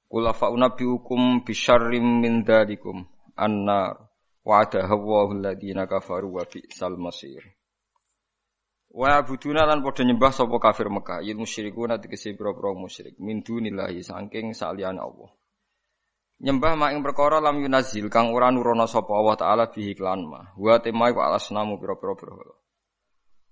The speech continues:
Ora nulono hujatan ing alasan. Sultanan ing sultan, ay hujatan tegese ing alasan, ing hujah ilmiah atau argumentasi ilmiah.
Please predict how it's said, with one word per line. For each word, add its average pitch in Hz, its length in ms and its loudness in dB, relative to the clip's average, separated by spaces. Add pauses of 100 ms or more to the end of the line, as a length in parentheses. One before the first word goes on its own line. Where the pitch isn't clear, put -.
(200)
Ora 143 260 4
nulono 151 540 0
hujatan 110 720 0
ing 131 160 0
alasan. 107 720 0 (640)
Sultanan 147 720 0
ing 117 160 -4
sultan, 95 560 -4
ay 113 160 -4
hujatan 98 640 -6
tegese 95 320 -8
ing 107 80 -6
alasan, 90 640 -4
ing 110 160 -10
hujah - 400 -4
ilmiah 98 400 -8 (720)
atau 101 80 -4
argumentasi 95 800 -6
ilmiah. - 480 -20